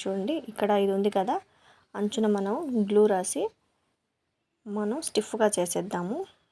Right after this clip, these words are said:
అది గ్లూ రాసింది క్లిప్ మిస్ అయిందండి. చూడండి ఇలా రెడీ చేసుకున్నాను. మామూలు సూదిలో, హెమ్మింగ్ సూదిలో జరీ థ్రెడ్ వేసి మనము పెట్టుకుందాం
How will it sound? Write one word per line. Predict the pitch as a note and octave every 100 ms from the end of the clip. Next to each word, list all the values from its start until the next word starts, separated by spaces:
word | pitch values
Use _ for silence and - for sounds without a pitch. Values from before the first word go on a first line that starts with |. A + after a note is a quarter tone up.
| - F#3+
అది | G#3+ G3+ F#3+ G3
గ్లూ | A3 A3+
రాసింది | G#3 G#3 G3 A#3+ D4+
క్లిప్ | - G#3 A3 G3+
మిస్ | F#3+ -
అయిందండి. | G3 F#3+ F#3 F#3 C#4+ F#4 _ -
చూడండి | G3+ G3 G#3 A3
ఇలా | F#3+ F#3
రెడీ | F#3+ F#3+
చేసుకున్నాను. | F3+ - G3 F#3 G3 D#4+ - - -
మామూలు | G3+ G#3 G#3 -
సూదిలో, | G3 G3 G3+
హెమ్మింగ్ | G3 G#3 G#3
సూదిలో | G3 F#3+ A3+ G#3+
జరీ | F#3+ G3 -
థ్రెడ్ | F#3+ F#3+ E4 - _ _ -
వేసి | G3+ - D#4
మనము | G#3+ G3 A#3+ G4 _ _ _
పెట్టుకుందాం | G3+ - - G3+ F#3